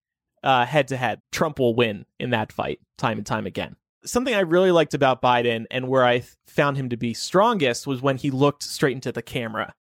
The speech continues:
That seemed to be when he was most focused, most well-spoken,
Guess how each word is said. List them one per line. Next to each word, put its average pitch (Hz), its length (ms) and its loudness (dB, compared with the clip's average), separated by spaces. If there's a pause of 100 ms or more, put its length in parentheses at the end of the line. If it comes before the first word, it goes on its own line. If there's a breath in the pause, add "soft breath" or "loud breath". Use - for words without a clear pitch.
That 175 160 -2
seemed 202 180 -2
to 160 80 2
be 165 220 4
when 143 180 2
he 147 140 -4
was 139 300 -4 (180)
most 147 360 0
focused, 147 680 0 (400)
most 147 560 0
well-spoken, 143 1040 0